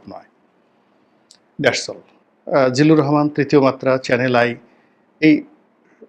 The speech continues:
মানে, অনুষ্ঠানটি এবং তার যে সোশ্যাল ইনফ্লুয়েন্স, তার সঙ্গে সঙ্গে পলিটিক্যাল ইনফ্লুয়েন্স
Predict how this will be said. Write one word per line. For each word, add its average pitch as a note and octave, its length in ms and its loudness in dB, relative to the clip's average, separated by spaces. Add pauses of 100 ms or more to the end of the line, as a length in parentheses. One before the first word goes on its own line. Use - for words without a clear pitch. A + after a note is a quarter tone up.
(120)
মানে, B2+ 120 -6
অনুষ্ঠানটি C3 580 0
এবং C#3+ 360 -4
তার B2+ 220 -2
যে C3+ 260 -2 (140)
সোশ্যাল D3 460 -2
ইনফ্লুয়েন্স, B2 600 -4
তার A#2+ 120 -2
সঙ্গে C3 260 -4
সঙ্গে B2+ 220 -6
পলিটিক্যাল B2+ 440 -2
ইনফ্লুয়েন্স B2+ 560 -4